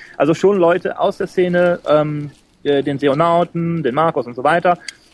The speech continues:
äh, die haben wir alle angesprochen, die üblichen Verdächtigen. Also Know-how ist auf jeden Fall da. Aber was ich probiere, ist, dass wir auf dieser Konferenz das halt ein bisschen mischen.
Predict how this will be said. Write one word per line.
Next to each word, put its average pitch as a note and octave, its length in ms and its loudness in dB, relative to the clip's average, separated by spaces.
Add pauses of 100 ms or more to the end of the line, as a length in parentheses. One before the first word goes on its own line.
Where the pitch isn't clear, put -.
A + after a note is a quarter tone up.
(120)
äh, C#3+ 160 2
die C3+ 120 -2
haben E3+ 120 -2
wir D#3 100 2
alle B2+ 200 2
angesprochen, F3 420 -4
die C3 60 -6
üblichen C#3+ 340 -8
Verdächtigen. C#3 540 -2
Also C#3+ 200 2
Know-how F3 580 2
ist E3+ 120 -8
auf D#3+ 120 -8
jeden C3+ 140 -6
Fall A2+ 160 -6
da. C#3 380 0 (380)
Aber E3 200 -2
was F3 260 -4
ich - 160 -12
probiere, F3+ 600 -2
ist, F3 320 -4 (180)
dass D3 260 -4
wir D#3+ 360 0
auf C#3 100 -4
dieser F#3+ 180 -4
Konferenz E3 460 -4
das F3 140 -6
halt F3+ 160 -2
ein E3+ 60 0
bisschen E3+ 260 0
mischen. G#3+ 280 -2